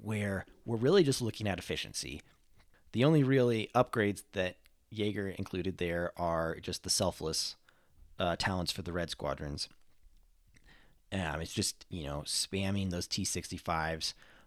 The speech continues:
choosing some higher initiative with better pilot abilities over the fifth X-Wing, but, you know, just X-Wings are good. Let's take as many as we can. Uh, no need for upgrades. Um, and just, you know, figure it out on the table. And I think,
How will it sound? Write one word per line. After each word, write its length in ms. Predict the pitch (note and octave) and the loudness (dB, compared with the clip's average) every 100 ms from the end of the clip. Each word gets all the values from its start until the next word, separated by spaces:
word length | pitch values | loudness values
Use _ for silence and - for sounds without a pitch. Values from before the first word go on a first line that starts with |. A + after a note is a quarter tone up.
| - - | -20 -2
choosing 380 | - B2+ B2+ A2 | 6 6 6 4
some 180 | A2 G2+ | 4 4
higher 360 | G2 G2+ G2+ | 4 4 4
initiative 380 | F#2+ F#2 F#2+ F2+ | 4 2 0 -2
with 220 | F2 - | -4 -2
better 220 | F#2+ F2 | -2 0
pilot 380 | E2+ A#2 C3 B2+ | 2 4 6 4
abilities 560 | B2 A#2 A2+ A2 G#2+ - _ - - - | 4 2 2 0 -2 -6 _ -20 -20 2
over 400 | G2+ - F2+ E2+ | 2 4 0 0
the 100 | F2+ | -4
fifth 380 | - G#2 F2+ F2 | 0 0 2 0
X-Wing, 540 | E2+ - D#2+ D#2+ E2+ - | -2 -2 -2 -4 -6 -2
but, 220 | C2+ A#1+ - - _ - | -2 -4 -12 -20 _ -18
you 120 | D2 C#2+ | -8 -6
know, 100 | C#2+ | -6
just 360 | E2+ - - _ _ - | -6 -8 -12 _ _ -4
X-Wings 400 | G2 - G#2 G#2 | 0 2 2 0
are 40 | |
good. 440 | - C#3 C3+ C3 - | 0 4 6 6 4
Let's 220 | F#2+ - | -4 -2
take 180 | G2+ - | -2 -2
as 100 | - | -2
many 160 | G2 | -2
as 120 | F#2+ F#2+ | -2 -4
we 80 | |
can. 540 | - - A#2+ A2+ A2 G2+ - - - - - - - - - | -6 0 2 4 4 2 -4 -20 -20 -20 -20 -20 -20 -18 -8
Uh, 200 | F2+ F2 | -4 -2
no 160 | F#2+ G2+ | 0 2
need 200 | G2+ F#2+ | 2 0
for 200 | G2+ F2+ | 0 -2
upgrades. 580 | - F2 E2+ E2+ - - _ _ _ _ _ _ _ - - | -2 -2 -2 0 -2 -4 _ _ _ _ _ _ _ -20 -8
Um, 320 | D2 C#2 - | -4 -4 -4
and 100 | F2 | -6
just, 240 | E2 - G2+ | -6 -6 -2
you 100 | E2+ | -2
know, 80 | |
figure 320 | E2 G2 F#2 F2+ | 0 0 2 4
it 60 | |
out 160 | F2+ F2+ | 4 4
on 80 | E2+ | 0
the 60 | |
table. 380 | - F2+ D#2 C2+ - - - - _ _ _ _ _ _ - | 0 -2 -2 -8 -10 -20 -20 -20 _ _ _ _ _ _ -6
And 100 | E2+ | -6
I 20 | |
think, 300 | - F2 | -2 -6